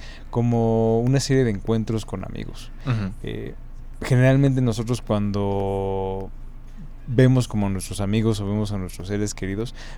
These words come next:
Speaker 1: pues vemos, así tenemos variaciones prácticamente como del mismo encuentro, porque
Speaker 2: Claro.
Speaker 1: se termina hablando de las mismas cosas, se termina como teniendo una dinámica muy similar, eh, esta persona trae esto, esta persona habla de esto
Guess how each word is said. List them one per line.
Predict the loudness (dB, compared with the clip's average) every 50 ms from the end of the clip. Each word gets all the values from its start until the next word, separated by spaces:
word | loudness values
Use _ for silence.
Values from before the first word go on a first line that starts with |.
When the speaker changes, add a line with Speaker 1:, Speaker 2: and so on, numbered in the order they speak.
| 0 4
Speaker 1:
pues | 6 6 6 6 2 -2 -4 -8 -8 -6
vemos, | 0 4 6 6 8 6 4 4 4 2
así | 2 2 2 2 0 0 0 0
tenemos | 2 2 4 4 4 4 4
variaciones | 4 2 2 0 -2 -2 0 0 0 2 0 0 -2
prácticamente | -2 -4 -4 -4 -4 -4 -4 -4 -4 -4 -4 -6
como | -6 -6 -6 -4 -4
del | -2 0
mismo | 0 2 2 2 2
encuentro, | 0 0 -2 -4 -4 -6 -10 -12 -12 -12 -12 -12 -2 0
porque | 0 2 2 2
Speaker 2:
Claro. | 2 4 4
Speaker 1:
se | 4
termina | 4 4 4 4
hablando | 4 4 4 2 2 2
de | 0 -2
las | -4 -6 -6
mismas | -6 -6 -6 -8 -8 -4
cosas, | -2 -2 0 0 -2 -2 -4 -4
se | -4 -6
termina | -6 -6 -6 -4 -4 -4 -4 -4
como | -6 -8 -6 -6 -6 -6 -8 -10 -12 -12 -6 -2
teniendo | 2 4 4 4 4 4
una | 4 4 2
dinámica | 2 2 2 2 2 0 -2 -2 -4
muy | -4 -4 -4
similar, | -4 -6 -6 -6 -4 -2 0 0 0 0 -2 -2 -6 -10 -12 -14 -14 -12 -10 -8
eh, | -6 -6 -6 -6 -8 -6 -4
esta | -2 0 0 0 0
persona | 0 0 0 0 -2 -2
trae | -2 -4 -2 0 2 2
esto, | 2 2 0 -2 -4 -2 -2
esta | -4 -4 -6
persona | -6 -6 -8 -6 -6 -4 -4 -4
habla | -4 -4 -4 -2
de | 0 0
esto | 0 0 -2 -4 -6 -6 -6